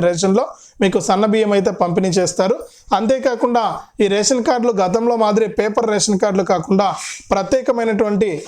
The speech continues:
స్మార్ట్ కార్డు రూపంలో, డిజిటల్ కార్డు రూపంలో ఒక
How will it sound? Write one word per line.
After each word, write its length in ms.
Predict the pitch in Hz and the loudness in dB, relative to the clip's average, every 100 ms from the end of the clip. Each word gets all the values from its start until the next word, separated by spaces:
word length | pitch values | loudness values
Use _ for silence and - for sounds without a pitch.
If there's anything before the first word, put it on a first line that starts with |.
| - | -4
స్మార్ట్ 420 | - 196 214 233 247 | 0 0 0 -2 -2
కార్డు 200 | 240 208 208 | 0 0 -2
రూపంలో, 360 | 196 202 202 160 - _ - 175 | -2 0 0 -2 -8 _ 0 2
డిజిటల్ 360 | 180 262 226 226 | 2 0 0 -2
కార్డు 180 | 220 196 | 0 0
రూపంలో 360 | 190 196 202 196 151 - - | 0 0 2 0 -2 -12 -4
ఒక 100 | 180 | -2